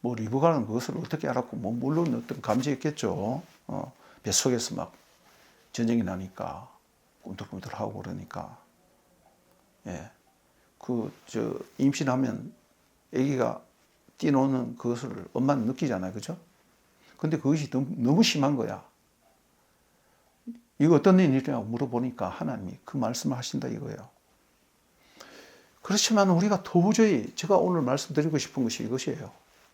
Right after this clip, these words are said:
어. 도저히 이해할 수 없는 그런 일이야.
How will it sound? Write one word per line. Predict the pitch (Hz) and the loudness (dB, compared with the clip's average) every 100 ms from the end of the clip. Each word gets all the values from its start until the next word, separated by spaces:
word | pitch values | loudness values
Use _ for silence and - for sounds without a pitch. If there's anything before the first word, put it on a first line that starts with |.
| _ _ - | _ _ -10
어. | 92 - _ _ _ _ _ _ _ _ _ _ | -8 -10 _ _ _ _ _ _ _ _ _ _
도저히 | - 214 233 262 202 | 6 8 10 10 8
이해할 | 202 233 208 | 8 8 6
수 | - | 0
없는 | 156 151 127 117 127 | 0 2 0 -6 -12
그런 | - 135 120 | -4 -2 0
일이야. | 92 90 85 - 78 123 | -2 -6 -6 -8 -10 -14